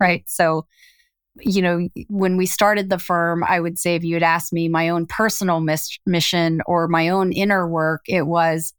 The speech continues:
how do I discover my own signature voice and help others discover that along the way? Uh, and then I think, so that was a lot about presence. You know, what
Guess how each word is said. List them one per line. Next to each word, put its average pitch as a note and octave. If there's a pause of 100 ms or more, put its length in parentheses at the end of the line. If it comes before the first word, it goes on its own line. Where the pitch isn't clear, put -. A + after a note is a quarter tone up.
(360)
how G3
do G3
I F3
discover F3
my E3
own E3
signature E3+
voice E3
and E3
help E3
others D#3+
discover D#3+
that D3 (360)
along E3
the D3+
way? E3+ (1000)
Uh, E3
and G3
then G#3
I G3
think, F#3+
so G3+
that F#3
was F#3+
a F#3
lot F3
about E3+ (200)
presence. -
You F3+
know, D#3+
what D#3+